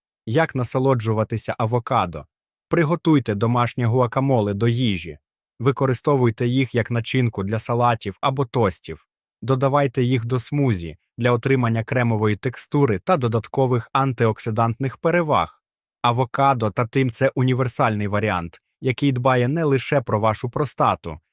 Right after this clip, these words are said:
але й про ваше серце та загальне самопочуття. Тепер настав час відкрити наш великий секрет. Помідори. Сьоме.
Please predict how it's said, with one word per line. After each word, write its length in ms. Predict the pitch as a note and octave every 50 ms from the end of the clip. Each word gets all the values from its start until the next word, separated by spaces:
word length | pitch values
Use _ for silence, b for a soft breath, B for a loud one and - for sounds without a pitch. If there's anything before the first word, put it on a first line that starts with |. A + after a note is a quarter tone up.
| _ _
але 240 | - D#3+ D#3 D#3 D3
й 40 | B2+
про 180 | - - B2 A2
ваше 300 | A#2 A2+ G#2+ - B2 A#2
серце 580 | - - C3 B2+ B2 A#2 - - - F#2+ E2+ - _ _ _ _
та 140 | - A#2 G#2+
загальне 520 | G2 A#2+ A2+ F#2+ A2+ A#2 A#2 A#2 A#2 A2
самопочуття. 880 | - - G#2 G#2 G2+ - - G#2 - - A2+ - - - G#2 F#2 E2+ D#2+ - _ _ _ _ _ _ _ _ _ _ _ _ _ _
Тепер 380 | - B2+ A#2+ - C#3 C#3 C3+ C3
настав 420 | B2 A#2 - - B2+ A#2+ - -
час 400 | - - C3+ B2 B2 B2 - -
відкрити 520 | A2 B2 A#2 - - C3 C3 B2 - A#2+
наш 260 | A2 A2+ A#2 - - A2+
великий 400 | A#2 A2+ A2 A2+ A2 - B2+ A2+
секрет. 600 | - - D3+ - - F3+ A#2+ G2 F2+ - - _ _ _ _ _ _
Помідори. 720 | - D#3 D#3+ D#3+ D3+ C3+ A#2 A2 G2 F#2 F2 E2+ E2 - _ _ _ _ _ _
Сьоме. 500 | - - C#3 B2 A2 G2+ F2+ E2 D#2+